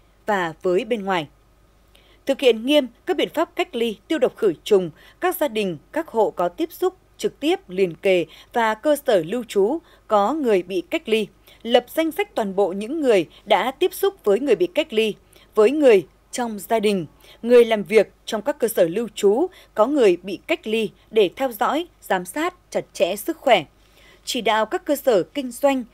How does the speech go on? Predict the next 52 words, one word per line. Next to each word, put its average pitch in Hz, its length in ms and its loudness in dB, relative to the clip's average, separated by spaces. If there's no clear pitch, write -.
nhà 220 160 0
nghỉ, 202 360 -4
khách 359 180 -6
sạn, - 260 -4
nhà 190 180 -4
hàng, 175 420 -4
chợ, 220 240 0
trung 233 180 -8
tâm 208 220 -4
thương 196 240 -4
mại, 196 200 -2
bến 196 200 2
xe, 254 320 -6
trường 208 220 0
học, 175 380 -4
cơ 277 120 4
sở 240 300 2
y 208 100 -10
tế 202 340 2
có 214 100 2
biện 247 240 -4
pháp 359 200 -2
vệ 214 140 2
sinh 220 260 -8
khử 214 180 -4
trùng 208 220 -4
hàng 202 200 -6
ngày, 196 220 0
tuyệt 262 200 -2
đối 220 380 4
xử 220 240 -4
lý 170 240 -2
nghiêm 262 280 2
các 359 120 -2
trường 202 160 -6
hợp 185 140 0
cố 214 180 2
tình 208 320 -4
vi 254 120 -6
phạm 220 260 -4
vệ 208 140 2
sinh 220 280 -4
phòng 175 220 -4
dịch. 175 220 -2
Dừng 247 320 4
tất 392 180 -2
cả 220 240 2
các 339 100 -2
hoạt 262 100 -6
động 196 140 -4
tập - 220 -2
thể, 190 240 2